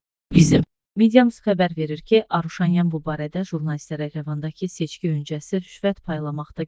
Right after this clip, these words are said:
günahlandırılan Kəranc kəndinin rəhbəri Lusini Avetyanın cinayət işinə baxıldığı məhkəmə binasının qarşısında deyib. İstintaq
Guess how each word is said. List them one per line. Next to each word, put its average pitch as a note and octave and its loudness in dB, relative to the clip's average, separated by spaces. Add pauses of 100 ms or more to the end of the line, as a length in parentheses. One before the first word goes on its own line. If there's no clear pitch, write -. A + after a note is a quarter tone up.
günahlandırılan D3 -8
Kəranc D#3+ -6
kəndinin D3+ -6
rəhbəri E3 -4
Lusini D#3+ -6
Avetyanın F3 0
cinayət D#3+ -2
işinə D3+ -6
baxıldığı D#3 -6
məhkəmə D#3 -6
binasının D3+ -6
qarşısında C#3+ -8
deyib. - -14 (500)
İstintaq C4 2